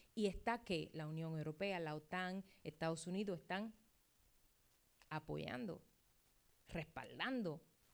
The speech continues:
enviando. ¿Mm? Eso es un ejemplo de una, una guerra. Y Jesús dijo guerras. So, pf, sabrá Dios cuántas guerras nos tocarán a nosotros ver.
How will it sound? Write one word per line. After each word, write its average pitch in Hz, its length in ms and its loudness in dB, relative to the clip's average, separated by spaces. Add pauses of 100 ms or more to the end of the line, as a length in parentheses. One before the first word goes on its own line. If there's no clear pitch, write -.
(200)
enviando. 165 720 0 (960)
¿Mm? 269 220 0 (500)
Eso 359 320 4
es 277 140 0
un 247 100 2
ejemplo 233 460 0
de 170 80 2
una, 190 280 2 (160)
una 269 280 2
guerra. 160 340 0
Y 208 220 -2 (140)
Jesús 220 360 0
dijo 277 320 4 (160)
guerras. 196 960 0 (220)
So, - 440 2
pf, - 200 -10 (320)
sabrá 196 340 2
Dios 233 160 2
cuántas 220 440 0
guerras 196 360 4
nos 170 200 -2
tocarán 156 400 0
a 170 60 2
nosotros 165 460 2
ver. 139 240 -2